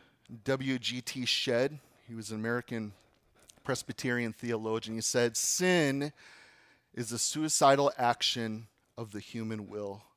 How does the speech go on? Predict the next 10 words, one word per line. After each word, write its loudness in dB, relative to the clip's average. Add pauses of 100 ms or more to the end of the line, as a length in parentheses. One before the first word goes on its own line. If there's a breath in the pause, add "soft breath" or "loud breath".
(100)
against -8
himself." -10 (1700 soft breath)
Tim -2
Keller 4
expounded 0
on -4
this, 0 (160)
and -8
he -4
said, 4